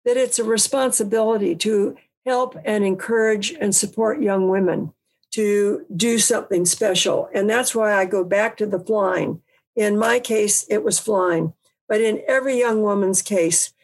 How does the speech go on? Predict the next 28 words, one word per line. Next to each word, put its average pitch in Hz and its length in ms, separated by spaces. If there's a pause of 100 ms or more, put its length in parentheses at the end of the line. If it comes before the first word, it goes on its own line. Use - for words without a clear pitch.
(180)
there's 220 200
going 247 240
to 226 80
be 202 160
something 226 540
that 180 180
will 190 140
help 233 400
them 196 400
excel - 760 (400)
that 190 160
they 202 160
might 208 320
not 190 240
otherwise. 165 840
And 202 260 (320)
it's, - 260 (240)
it's 269 200
our 285 320
responsibility. 220 1120 (400)
I 285 220
would 240 200
say 220 520
that 185 360 (440)
to 285 200
this 247 280
very 226 320
day, 190 560